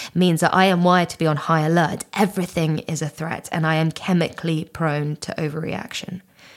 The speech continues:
I literally cannot tell what is life-threatening and what is not, meaning that to an outside eye, I can look like an absolute whack job, as much as I hate using that term, but I have been called that in the past.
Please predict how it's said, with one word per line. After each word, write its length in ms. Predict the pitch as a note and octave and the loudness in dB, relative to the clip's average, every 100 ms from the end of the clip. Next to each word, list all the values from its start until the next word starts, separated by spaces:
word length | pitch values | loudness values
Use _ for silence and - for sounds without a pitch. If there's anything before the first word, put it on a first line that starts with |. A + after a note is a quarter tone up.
| - - _ _ _ | -20 -20 _ _ _
I 120 | G3 G#3+ | 2 4
literally 420 | G#3+ - G#3+ G#3 | 4 0 0 -2
cannot 480 | - - F#3 E3+ - | 0 2 4 4 0
tell 300 | F#3 D#3 D3 | 0 2 2
what 160 | D#3 | -2
is 160 | D3+ E3 | -2 -4
life-threatening 680 | D#3 D3+ - D#3+ - D3+ - | -4 -4 -4 -6 -4 -6 -2
and 120 | D#3+ | 0
what 140 | D#3 | 0
is 100 | D3 | 0
not, 320 | D#3 D#3 - - - - | 2 0 -2 -10 -16 -4
meaning 300 | G3 F#3+ F3+ | 2 4 4
that 180 | F3 - | 2 0
to 160 | - G#3 | 0 2
an 100 | F#3+ - | 2 2
outside 640 | F#3+ - - F3 E3 D3+ | 0 -2 -2 0 0 2
eye, 440 | - C#3 E3+ E3+ F#3 - - | 2 2 2 0 -4 -14 -2
I 140 | G#3+ A#3+ | 2 2
can 300 | A#3+ G#3+ G3+ | 2 2 4
look 240 | A3+ - | 4 2
like 220 | F3 D#3+ - - | 0 -2 -6 -4
an 80 | F#3 | 2
absolute 480 | F3+ - - F3+ F3+ | 2 0 -4 -2 0
whack 300 | F#3 - - | 2 0 0
job, 200 | D#3+ D3 | -2 -2
as 120 | D3 | 0
much 220 | E3 D#3 | 0 -2
as 80 | - | -2
I 80 | D#3 | -2
hate 220 | D3+ D#3 | 0 -2
using 280 | E3 D3+ D#3+ | 0 -2 -2
that 180 | D#3+ - | -4 -4
term, 280 | A3+ F3 D3+ | -2 0 2
but 100 | D3 | 0
I 100 | E3 | 0
have 320 | C3+ D#3 - | 0 -2 0
been 160 | D3+ | -2
called 240 | D#3+ F#3 F3 | 2 0 0
that 220 | D3+ - | -2 -2
in 80 | D#3+ | -4
the 60 | |
past. 460 | D#3+ - - - | -2 -4 -4 -8